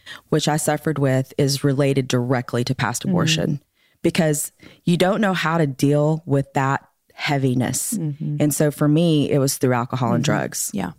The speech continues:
Speaker 1: Just numb it down, forget about it, and then move forward.
Speaker 2: Mm-hmm.
Speaker 1: And so a lot of women that struggle with addiction have abortion in their past.
Speaker 2: Wow.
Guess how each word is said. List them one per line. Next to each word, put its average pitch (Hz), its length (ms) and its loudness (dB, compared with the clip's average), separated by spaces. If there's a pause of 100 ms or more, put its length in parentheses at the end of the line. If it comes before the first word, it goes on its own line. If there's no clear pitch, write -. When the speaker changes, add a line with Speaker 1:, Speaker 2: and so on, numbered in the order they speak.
(120)
Speaker 1:
Just - 240 -2
numb 147 300 4
it 160 100 -2
down, 147 520 2
forget 143 360 0
about 139 320 2
it, 147 280 -2 (580)
and 151 180 2
then 139 160 4
move 131 160 2
forward. 123 460 0
Speaker 2:
Mm-hmm. - 160 -2
Speaker 1:
And - 140 2
so 143 440 0 (280)
a 143 60 0
lot 143 200 2
of 160 140 -2
women 185 320 4
that - 120 0
struggle 147 300 0
with 143 160 0
addiction 139 380 0
have 131 200 2
abortion 123 420 -2
in 135 100 0
their 131 100 0
past. - 500 -6
Speaker 2:
Wow. 160 540 -2